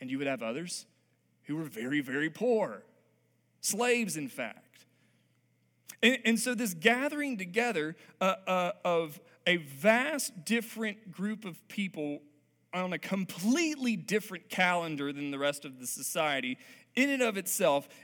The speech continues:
is a deeply countercultural thing. But what had snuck into the church of Corinth is a lot of the policies that had come with the various feasts of their day.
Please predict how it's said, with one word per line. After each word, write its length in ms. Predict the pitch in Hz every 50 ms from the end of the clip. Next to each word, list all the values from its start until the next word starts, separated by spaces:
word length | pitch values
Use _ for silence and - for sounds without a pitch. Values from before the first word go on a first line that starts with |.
| - -
is 160 | 185 185 175
a 60 | 185 190
deeply 380 | 147 180 196 202 196 190 175
countercultural 720 | - - 170 160 147 147 143 - - 135 127 - 147 147 139
thing. 300 | - - 214 175 131 - - - - - - _ _ -
But 400 | 330 339 233 143 139 - - - _ _ _ _ _ _ _ _ _ _ _ _ _ _ _ _ _ -
what 180 | - 180 254 -
had 400 | - - 254 269 285 - 330 -
snuck 400 | - - - 240 240 240 233 240
into 220 | 240 233 220 196
the 120 | 196 180 175
church 560 | 160 - - 190 185 180 170 165 - - - _ -
of 200 | 165 - - -
Corinth 640 | - - 233 240 196 160 127 131 127 - - - - _ _ _ _ _ _ _ _ _ _ -
is 180 | 190 185 180 190
a 60 | 196
lot 240 | 185 175 175 180 190
of 100 | 175 156
the 60 | 165
policies 680 | - - - 190 185 175 156 156 - - 135 135 139 -
that 120 | 156 156
had 200 | 156 156 147 -
come 340 | - 139 123 117 117 117 113
with 140 | 113 117 -
the 40 | 117
various 460 | 107 117 113 110 110 110 113 - -
feasts 320 | - 117 107 104 - -
of 120 | 117 107 -
their 100 | 117 117
day. 340 | 123 143 143 110 - -